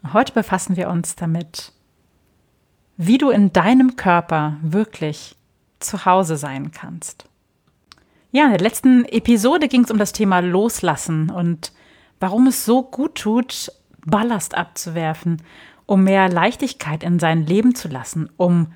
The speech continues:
Raum zu schaffen für Neues. Ja, und im Moment höre ich ganz viele meiner Klientinnen und auch Kolleginnen und Freundinnen ein bisschen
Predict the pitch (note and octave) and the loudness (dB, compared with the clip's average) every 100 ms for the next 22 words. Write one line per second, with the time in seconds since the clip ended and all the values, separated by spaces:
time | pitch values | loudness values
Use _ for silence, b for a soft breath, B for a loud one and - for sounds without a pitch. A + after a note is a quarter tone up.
0 | B - F3 G#3 G#3 F#3 - D#3+ E3+ - | B 0 2 2 -2 -6 -6 -6 -6 -6
1 | G3 G3 F#3 E3+ E3 D3 - - _ b | -2 0 2 0 -2 -4 -10 -16 _ b
2 | b b b b b b b b b _ | b b b b b b b b b _
3 | _ _ A#3 A#3+ A3 A3 A3 A3 D4 - | _ _ 2 4 4 2 4 4 2 2
4 | C4 A#3+ - G#3+ B3 - C#4 C#4 A3 F#3+ | 0 0 -2 0 0 0 0 2 0 0
5 | F3+ - - F#3+ A#3 - A#3+ A#3 A3+ A3 | -4 -8 -6 -2 -2 0 0 2 2 0
6 | F#3+ F#3+ F#3+ - - - - F#3 - G#3 | -2 -2 -4 -8 -12 -10 -4 -4 -4 -4
7 | F#3 A3 A#3+ A3+ A3 F#3+ F3 - F#3+ C#4 | -2 0 2 2 0 -2 -6 -2 2 2
8 | A#3+ F#3 F#3 G3 F3 b b b b b | 2 0 0 -2 -4 b b b b b
9 | - G3+ G3 A#3 - A3 G#3+ G#3 | -2 0 0 0 2 2 4 2